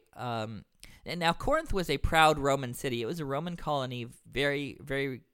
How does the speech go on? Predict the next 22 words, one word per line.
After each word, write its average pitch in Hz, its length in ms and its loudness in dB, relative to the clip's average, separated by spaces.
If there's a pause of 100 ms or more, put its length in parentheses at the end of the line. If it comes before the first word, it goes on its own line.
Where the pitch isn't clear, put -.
(200)
cultured, 120 500 -2
very 117 300 -2
important. 104 640 -8 (960)
And, 104 680 0
um, 92 520 0 (840)
and 135 140 -4
he's 175 300 -4
speaking 175 500 -4
to 151 160 -6
a 131 40 -2
context 147 600 -2
where 113 160 2
what 120 160 0
he's 196 260 -2
saying 143 480 0
is 127 260 -4
really 143 440 0
radical. 117 680 0
He's 147 280 -4
basically 151 440 -2
saying, 104 460 -2 (920)
"Some 165 560 0